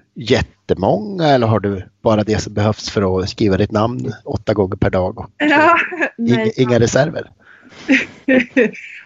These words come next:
Speaker 2: Eh, jo, men jag gick, eh, jag flyttade till Frankrike som barn. Eh, och så jag lärde mig skriva i Frankrike på franska, i franska skolan. Och då var det ju som regel att, eh, när man lär sig skriva så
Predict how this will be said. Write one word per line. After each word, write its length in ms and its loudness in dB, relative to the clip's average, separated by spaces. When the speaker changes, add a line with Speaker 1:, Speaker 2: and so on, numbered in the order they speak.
Speaker 2:
Eh, 540 0
jo, 200 2
men 140 4
jag 200 2
gick, 360 -2
eh, 460 2
jag 400 -2
flyttade 440 0
till 100 -4
Frankrike 580 -2
som 380 -4
barn. 400 0
Eh, 540 0
och 300 2
så 160 -2
jag 240 4
lärde 280 2
mig 160 2
skriva 500 -8
i 340 6
Frankrike 600 -2
på 80 -6
franska, 500 -2
i 80 -4
franska 320 0
skolan. 500 -2
Och 100 -2
då 80 4
var 200 4
det 60 6
ju 60 6
som 220 0
regel 560 2
att, 380 -12
eh, 280 -2
när 100 -2
man 120 -2
lär 100 0
sig 120 -4
skriva 280 0
så 200 -2